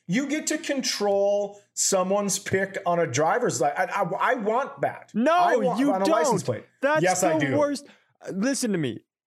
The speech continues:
Speaker 2: That sounds like the wor-, if you'd have been at career day as, like, an eleventh grader and there was just some guy there in, like, a, a button-up short sleeve shirt and he's like, "Well,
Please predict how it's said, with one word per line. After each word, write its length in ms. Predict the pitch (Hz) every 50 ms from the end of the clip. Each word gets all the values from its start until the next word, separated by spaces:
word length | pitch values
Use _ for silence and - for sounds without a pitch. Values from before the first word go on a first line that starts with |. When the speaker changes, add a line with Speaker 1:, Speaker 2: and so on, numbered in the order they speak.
| _ _ _ _ -
Speaker 2:
That 200 | 277 294 294 -
sounds 320 | - 277 269 262 247 226
like 220 | 240 233 220 226
the 100 | - 208
wor-, 200 | 190 185 196 208 -
if 160 | 202 165 165
you'd 180 | 180 240 285 294
have 80 | 277
been 140 | 233 262 254
at 160 | 247 226 185
career 520 | - - - 202 180 165 170 170 175 185 202
day 540 | 180 214 214 214 214 220 247 254 240 - _ _
as, 200 | - 196 175 185
like, 200 | 190 180 175 196
an 80 | 180
eleventh 520 | 170 156 147 151 156 160 160 202 208 - -
grader 440 | 214 214 214 214 220 240 254 254 233 -
and 100 | - 208
there 120 | 208 214 208
was 120 | 202 165
just 220 | 156 208 208 - -
some 320 | - 220 214 196 180 151
guy 380 | 131 180 170 165 170 185 196 202
there 340 | 190 214 214 214 220 226 220
in, 180 | - 196 185 170
like, 160 | 180 180 151
a, 60 | 180 156 139 139 -
a 80 | 160 165
button-up 560 | 123 - - 175 175 - 196 196 196 190 165
short 320 | - - 196 190 196 185
sleeve 300 | - - 202 196 185 156
shirt 380 | - - - 185 190 202 214 -
and 40 | -
he's 120 | 170 143 143
like, 180 | 127 120 117 - _ _ _ _ _
"Well, 360 | 107 110 117 143 190 220 208